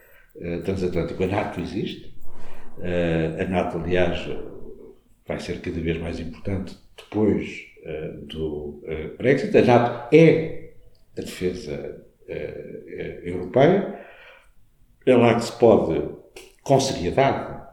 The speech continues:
e fora das fantasias, construir gradualmente, eh, uma capacidade, eh, as condições de autonomia da defesa, eh, europeia, de uma defesa coletiva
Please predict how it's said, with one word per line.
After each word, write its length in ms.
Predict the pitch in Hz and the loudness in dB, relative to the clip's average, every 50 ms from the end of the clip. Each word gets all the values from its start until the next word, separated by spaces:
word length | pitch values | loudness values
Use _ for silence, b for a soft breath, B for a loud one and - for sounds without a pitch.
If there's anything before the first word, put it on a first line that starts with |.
| - - | -18 -14
e 80 | - - | -14 -14
fora 640 | - - - 95 95 87 87 82 78 78 78 B B B B B B B B B _ _ | -8 -4 -2 0 0 0 -2 -2 -4 -4 -8 B B B B B B B B B _ _
das 140 | 95 92 - | -6 -6 -2
fantasias, 720 | - 95 87 - 98 92 87 90 92 90 87 82 80 - | 0 -2 0 2 0 0 0 0 -2 0 0 0 0 -2
construir 560 | - - 85 78 - - - - 76 82 85 | -6 -8 -10 -10 -10 -10 -10 -8 -4 -4 -4
gradualmente, 800 | - 87 90 82 80 80 80 82 80 87 85 82 82 - - - 73 67 - - - b b b b b b b b b b _ | -2 -2 -2 -2 0 -2 -2 -2 -2 -2 -4 -6 -8 -10 -12 -12 -12 -12 -14 -16 -20 b b b b b b b b b b _
eh, 340 | - 82 80 78 76 - - - | -8 -6 -4 -4 -4 -4 -8 -8
uma 200 | - 92 - - | -8 -8 -8 -6
capacidade, 840 | - 85 - - 80 - - - - 87 85 80 76 76 - 78 76 | -6 -6 -4 -4 -6 -6 -8 -8 -4 -4 -2 -2 -2 -4 -6 -8 -8
eh, 380 | 69 69 67 67 67 - - - | -8 -8 -8 -10 -10 -12 -10 -10
as 80 | - | -10
condições 560 | - - - 71 - 76 - - 120 113 - - | -8 -6 -6 -6 -6 -6 0 4 4 6 6 4
de 60 | 85 | 0
autonomia 760 | 78 - - - 82 80 78 80 80 76 73 69 - - - b b b b b b b b b b b b _ _ _ | -2 -4 -6 -10 -12 -12 -10 -10 -10 -8 -10 -10 -10 -14 -18 b b b b b b b b b b b b _ _ _
da 80 | 82 85 | -4 -4
defesa, 640 | 80 - - - - 82 80 76 71 - - - 67 | -4 -4 -6 -6 -4 -4 -2 -2 -4 -6 -8 -8 -6
eh, 680 | 65 65 65 - - - 67 67 67 67 69 - - - - _ _ _ _ _ _ _ _ _ - - - | -6 -6 -6 -8 -8 -8 -8 -8 -8 -10 -12 -14 -16 -18 -20 _ _ _ _ _ _ _ _ _ -16 -14 -8
europeia, 520 | - 92 90 85 78 - - 117 139 151 - | -4 -4 -4 -4 -4 2 6 10 10 10 10
de 60 | - | 8
uma 80 | - - | 2 0
defesa 260 | - 98 95 95 - - | 0 -2 -2 -2 -2 -4
coletiva 920 | - - 185 127 107 80 - - - 160 160 - - 76 71 71 71 - | 0 2 4 6 6 6 4 2 -2 -2 -2 -2 -2 -6 -6 -8 -8 -12